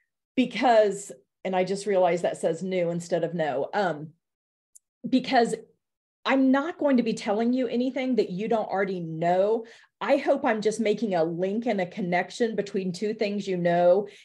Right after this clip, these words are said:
and make you have that aha of like, "Oh, wow, that's really what I want to happen today." And I just want you to reevaluate what you're doing. Again, I was in education for thirty-two years. I don't want to add something new to your plate.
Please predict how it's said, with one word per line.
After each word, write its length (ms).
and 120
make 300
you 120
have 240
that 240
aha 480
of 100
like, 300
"Oh, 240
wow, 760
that's 320
really 240
what 200
I 100
want 180
to 40
happen 380
today." 380
And 120
I 100
just 220
want 180
you 100
to 100
reevaluate 920
what 160
you're 120
doing. 340
Again, 380
I 80
was 160
in 80
education 520
for 120
thirty-two 460
years. 340
I 160
don't 200
want 160
to 100
add 180
something 460
new 220
to 120
your 160
plate. 500